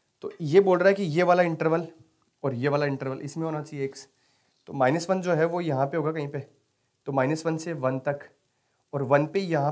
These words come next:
पे open interval है, आप देखिए, क्योंकि वन पे नीचे ज़ीरो बन रहा है, तो ये बोल रहा है यहाँ minus, मतलब इसके हिसाब से ये interval, ये interval है, उसका common intersection देखें तो क्या आएगा? माइनस वन यहाँ पर, वन यहाँ पे, तो ये वाला part आएगा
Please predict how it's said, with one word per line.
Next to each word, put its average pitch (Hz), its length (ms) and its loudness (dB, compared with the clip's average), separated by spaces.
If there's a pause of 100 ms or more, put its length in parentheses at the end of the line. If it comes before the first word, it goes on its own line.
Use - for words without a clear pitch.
पे 202 80 0
open 170 280 -2
interval 156 400 -2
है, - 160 -12 (100)
आप 123 100 -6
देखिए, 131 260 -8
क्योंकि 151 220 -14
वन 139 160 -4
पे 156 100 -8
नीचे 143 220 -8
ज़ीरो 139 200 -4
बन 123 120 -6
रहा 101 140 -14
है, 95 100 -18 (680)
तो 160 60 -4
ये 147 140 0
बोल 170 140 2
रहा 180 120 4
है 180 100 0
यहाँ 139 280 2
minus, 143 540 0 (180)
मतलब 147 300 -4
इसके 165 220 -4
हिसाब 185 200 0
से 165 120 -12
ये 165 120 -2
interval, 180 360 -4
ये 175 140 -6
interval 156 420 -6
है, 185 100 -14 (300)
उसका 165 280 -2
common 165 220 2
intersection 165 400 -4
देखें 165 200 -6
तो 165 60 -10
क्या 170 120 0
आएगा? 160 180 0 (360)
माइनस 147 260 -2
वन 170 80 -2
यहाँ 143 220 0
पर, 160 220 -4 (240)
वन 135 160 -2
यहाँ 139 280 -2
पे, 160 60 -6
तो - 480 -18
ये 151 120 -4
वाला 175 180 2
part 160 240 0
आएगा 113 300 -4